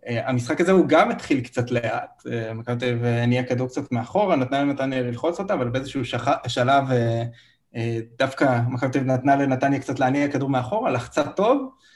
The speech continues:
אה, ואז נכנסה לאיזה גל התקפות שלא, לא ראינו ממנה ב-, במשחקים ה-, האחרונים.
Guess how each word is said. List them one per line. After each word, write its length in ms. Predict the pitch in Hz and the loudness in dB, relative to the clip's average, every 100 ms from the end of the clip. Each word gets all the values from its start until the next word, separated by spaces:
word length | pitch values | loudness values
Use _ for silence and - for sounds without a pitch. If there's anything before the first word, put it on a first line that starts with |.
| _ _ - 123 | _ _ -6 -2
אה, 100 | 123 | 2
ואז 260 | 127 151 170 | 4 4 4
נכנסה 380 | - 131 165 | 2 2 6
לאיזה 260 | 170 143 123 | 6 6 4
גל 220 | 120 151 | 2 2
התקפות 420 | 165 - 120 170 | 0 -4 -2 -2
שלא, 560 | 147 131 156 147 139 135 | 0 2 2 2 0 0
לא 140 | 143 160 | 2 4
ראינו 240 | 151 131 | 4 4
ממנה 520 | 123 120 117 117 117 117 | 2 2 2 0 -2 -4
ב-, 240 | 117 117 120 | -6 -6 -8
במשחקים 880 | 120 117 120 123 123 131 131 131 | -6 -6 -8 -12 -10 -8 -4 -2
ה-, 380 | 123 120 117 117 120 | 0 0 -2 -6 -6
האחרונים. 680 | 117 117 - 120 123 180 | -6 -6 -6 -2 0 0